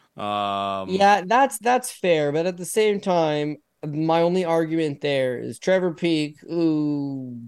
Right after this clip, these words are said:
Speaker 2: took a lot of damage, but he's twenty-seven years old, you know? Mariscal, a little bit older,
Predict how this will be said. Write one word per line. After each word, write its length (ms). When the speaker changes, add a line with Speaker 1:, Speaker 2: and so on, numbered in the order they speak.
Speaker 2:
took 180
a 60
lot 320
of 80
damage, 460
but 80
he's 140
twenty-seven 600
years 240
old, 420
you 140
know? 240
Mariscal, 640
a 20
little 160
bit 140
older, 480